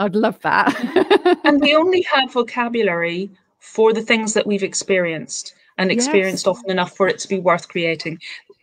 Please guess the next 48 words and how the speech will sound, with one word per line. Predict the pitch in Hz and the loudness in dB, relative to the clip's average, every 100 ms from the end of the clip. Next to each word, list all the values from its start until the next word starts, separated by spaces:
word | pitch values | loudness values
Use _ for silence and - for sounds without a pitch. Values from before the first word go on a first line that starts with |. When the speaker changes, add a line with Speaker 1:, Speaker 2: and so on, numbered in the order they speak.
| _ | _
Speaker 2:
You | 247 | 2
know, | 233 | 4
new | 226 247 | 6 4
technology | 247 269 226 233 226 214 | 2 -2 0 0 0 0
is | 196 190 | 0 -2
the | |
same. | 196 214 175 170 - _ - | -2 0 0 -4 -12 _ -4
Until | 208 202 226 202 196 | -2 0 2 2 2
we | 196 190 | 0 -2
had | 175 185 175 175 - _ _ _ _ _ - - _ - - - | -2 -2 -2 -6 -18 _ _ _ _ _ -20 -20 _ -20 -20 0
all | 185 214 | 4 6
the | 190 | 6
various | 190 185 - | 2 0 -6
different | - 185 | -10 -10
things | 175 175 | -10 -10
that | 185 | -10
we | |
have | 180 175 | -8 -8
around | 175 175 175 | -6 -6 -8
computers, | - 196 311 294 185 - | -8 -6 -4 -4 -4 -6
for | 170 | -8
example, | 165 160 165 - 196 | -8 -10 -10 -8 -8
we | 226 | -2
didn't | 453 539 370 | 2 2 2
have | - - | -6 -6
the | |
words | - 381 - | -4 -4 -4
for | - | -6
them. | - 208 - - | -6 -8 -14 -8
We | 247 240 | -2 0
had | 277 - | 0 -4
to | 208 | -10
create | 226 240 269 269 - | -4 2 2 2 -2
them | 165 180 - _ 220 | -4 -6 -12 _ 0
as | 220 - | 0 0
the | 202 | -6
thing | - 262 262 226 | 0 2 2 0
was | 180 - | -4 -8
created | - 170 160 165 - 180 | -12 -8 -6 -6 -6 -4
Speaker 1:
Yeah. | |
Speaker 2:
or | 175 | -2
as | 175 - | -4 -6
the | 180 | -8
thing | - 196 190 | -2 -2 -2
came | 185 180 | -4 -4
into | 175 - 170 | -6 -6 -6
our | 175 | -6
experience. | - - 254 220 185 - | -8 -2 -2 0 -4 -10